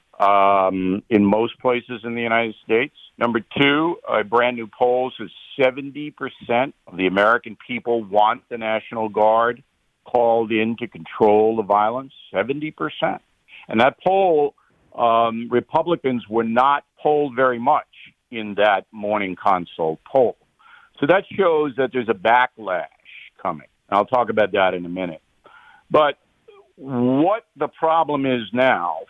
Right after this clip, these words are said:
for the American people is that you have a media that is enabling and condoning violent behavior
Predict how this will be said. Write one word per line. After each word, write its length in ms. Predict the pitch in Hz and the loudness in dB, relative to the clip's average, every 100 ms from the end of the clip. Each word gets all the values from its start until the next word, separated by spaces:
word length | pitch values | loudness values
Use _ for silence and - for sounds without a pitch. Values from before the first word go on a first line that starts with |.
| - | -4
for 580 | 110 110 110 104 107 - - | 2 4 4 2 0 -6 -10
the 100 | 104 | -4
American 360 | 107 110 98 | 0 0 -2
people 340 | 95 180 147 120 | -6 -4 0 0
is 100 | 107 | 0
that 120 | 123 | -2
you 120 | 117 135 | 0 0
have 160 | 135 | 0
a 40 | 117 | -2
media 720 | 123 156 165 113 90 82 104 _ - _ _ | -6 -4 -4 -4 -2 -4 -6 _ -20 _ _
that 220 | 120 123 | 2 2
is 160 | 123 113 | 0 -4
enabling 800 | 117 117 127 147 151 156 151 151 | -4 0 0 2 0 0 0 -2
and 180 | 139 120 | -2 -4
condoning 800 | - 113 104 123 131 127 120 110 104 | -6 -8 -4 0 0 -2 -8 -6 0
violent 580 | 110 117 110 110 104 | 2 2 0 -4 -12
behavior 880 | - 104 131 151 135 95 87 80 101 | -14 -14 -8 -6 -6 -10 -12 -10 -12